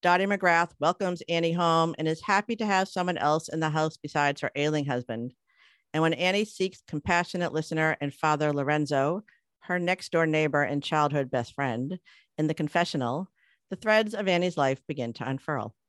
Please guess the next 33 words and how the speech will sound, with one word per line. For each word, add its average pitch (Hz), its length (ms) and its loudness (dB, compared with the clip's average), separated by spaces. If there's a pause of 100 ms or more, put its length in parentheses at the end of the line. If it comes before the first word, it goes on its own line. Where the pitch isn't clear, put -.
(1120)
Annie 190 300 4
is 185 100 4
a 175 60 0
habitual 170 480 2
cannabis 170 420 0
consumer, 175 640 0
and 156 100 -6
throughout 175 300 2
the 185 60 -10
story, 165 340 0
cannabis 180 500 0
is 156 160 -2
normalized 156 600 0
and 156 140 -4
accepted, 156 520 -4 (300)
along 165 280 2
with 156 100 -2
the 156 80 0
unfolding 185 480 0
story 160 420 0
of 147 220 -4
Annie's 151 340 -2
secret, 180 400 -4 (420)
in 147 160 -2
order 160 240 2
to 160 220 -6
upend 180 360 2
the 170 60 -4
stigmas 143 540 -2
that 151 100 -4
have 151 120 -2
been 151 120 0
created 131 440 0